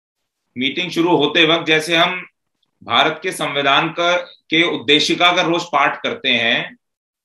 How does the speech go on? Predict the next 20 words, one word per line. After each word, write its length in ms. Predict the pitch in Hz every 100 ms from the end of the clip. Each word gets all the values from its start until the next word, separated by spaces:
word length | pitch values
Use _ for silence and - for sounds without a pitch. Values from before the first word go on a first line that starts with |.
| _ _ _ _ _ _ _ _ _ 104
वैसे 320 | 139 143 185
ही 420 | 160 180 202 214
हम 220 | - 143
समण 320 | 156 147 151
संघ 280 | 170 160 156
के 280 | 139 160 175
जो 140 | 180
दस 240 | 170 147 151
golden 380 | 135 147 160 135
rules 300 | 131 143 123
हैं, 80 |
उनका 280 | 175 135 143
पाठ 260 | 135 107 101
करते 340 | - - -
हैं। 160 | - _ _ _ _ _ _ _ _ _ _ _ _ _ _ _ _ _
क्योंकि 260 | 156 165
ये 640 | 208 170 175 208 226 214 - _ _ _ _ _ _ _ _ _ _ _ 101
दस 320 | 104 175 160
golden 460 | 160 170 175 185
rules 520 | 139 139 165 185 -